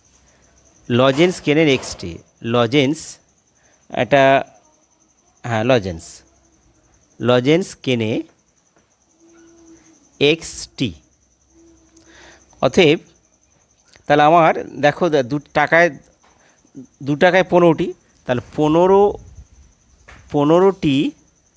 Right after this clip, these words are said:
লজেন্সের কেনা দাম, কেনা দাম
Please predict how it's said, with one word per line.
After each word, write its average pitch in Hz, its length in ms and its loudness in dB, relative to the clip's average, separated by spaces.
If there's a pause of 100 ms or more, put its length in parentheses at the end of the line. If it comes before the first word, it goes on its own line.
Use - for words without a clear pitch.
(1400)
লজেন্সের 135 720 0 (3250)
কেনা 151 280 2
দাম, 139 300 0 (1200)
কেনা 131 420 0 (440)
দাম 120 420 -2